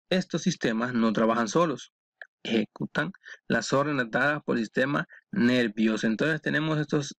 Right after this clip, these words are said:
animales que se arrastran, que caminan, que reptan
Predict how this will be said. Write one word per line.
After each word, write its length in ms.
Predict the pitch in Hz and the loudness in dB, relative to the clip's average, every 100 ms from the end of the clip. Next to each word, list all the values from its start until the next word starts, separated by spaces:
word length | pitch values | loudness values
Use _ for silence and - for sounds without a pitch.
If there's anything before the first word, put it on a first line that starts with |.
| - | -4
animales 480 | 127 127 139 151 143 | -2 0 0 -2 -4
que 100 | 123 | -6
se 140 | - | -4
arrastran, 640 | 113 135 147 - 143 147 - - - _ | -2 0 -2 -2 -4 -4 -8 -20 -20 _
que 140 | 123 | -4
caminan, 680 | - 104 135 160 156 151 151 - _ _ | 0 2 4 4 4 2 0 -8 _ _
que 200 | - 110 | 0 2
reptan 600 | 120 143 - - 160 170 | 0 -2 -4 -2 -2 -2